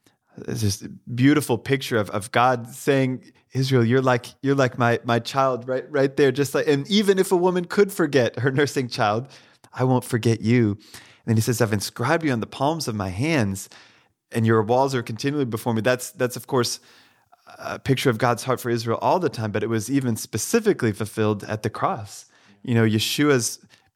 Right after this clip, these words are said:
the palms of his hands, taking the, the, the nails and the, the, the walls of Jerusalem were there before him as he was being crucified. That's, that's how much he loves Israel. Of course, that love was for the whole world, <laughs> that he,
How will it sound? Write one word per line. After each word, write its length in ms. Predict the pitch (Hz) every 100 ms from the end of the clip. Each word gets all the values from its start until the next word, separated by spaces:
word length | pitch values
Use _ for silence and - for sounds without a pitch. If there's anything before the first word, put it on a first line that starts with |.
| _ -
the 60 | 113
palms 400 | - 143 156 147
of 80 | 131
his 140 | 117
hands, 480 | 120 143 120 95 -
taking 380 | 127 135 139 123
the, 200 | 113 -
the, 140 | 113
the 160 | 110 113
nails 540 | 107 120 135 101 -
and 240 | 113 104 104
the, 180 | 104 - - - -
the, 460 | 110 107 - 71
the 180 | 113 113
walls 380 | 104 120 147 143
of 80 | 135
Jerusalem 540 | 123 143 160 131 104
were 160 | 101 107
there 220 | 120 131
before 360 | 131 - 131 139
him 220 | 98 90
as 160 | 113 120
he 100 | 113
was 160 | 104
being 320 | - 110 101
crucified. 520 | 107 113 120 113 104 98
That's, 240 | 120 -
that's 380 | 127 143 151 -
how 120 | 147
much 280 | 131 135 -
he 120 | 127
loves 420 | 120 139 120 - - - - - _
Israel. 320 | 165 165 143
Of 140 | 110 -
course, 240 | 151 143
that 220 | 131 127
love 200 | 127 123
was 140 | 120 110
for 160 | -
the 60 | 110
whole 320 | 113 131 123
world, 340 | 127 180 110
<laughs> 120 | 101 113
that 100 | 113
he, 140 | 120